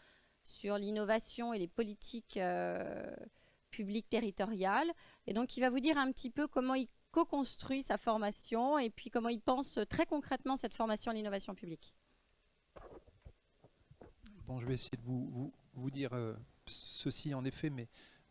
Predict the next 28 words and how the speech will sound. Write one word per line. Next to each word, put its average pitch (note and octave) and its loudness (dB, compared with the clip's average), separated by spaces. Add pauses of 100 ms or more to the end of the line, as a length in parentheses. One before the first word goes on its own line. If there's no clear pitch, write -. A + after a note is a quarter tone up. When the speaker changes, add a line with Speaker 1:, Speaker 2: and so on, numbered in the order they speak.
(100)
Speaker 2:
d'autres D#3 2
choses. D#3 2 (340)
J'ai - -6
l'habitude D3 -2
de B2+ 2
passer C3+ 0
en C#3+ -2 (120)
deuxième C#3 0
partie - -4
de - -14
colloque, C3 0 (440)
alors, B2 0 (160)
de C#3 6
gérer C#3 2
le C#3 2
temps, D3+ 0
donc C#3 -6
à B2+ -2
chaque - -6
fois C3+ -2
j'ai B2 -2
mon B2 -4
fil C#3 0
conducteur, B2+ -2
mais B2 -2
je G#2+ -4
le A2 4
revois. G#2+ -2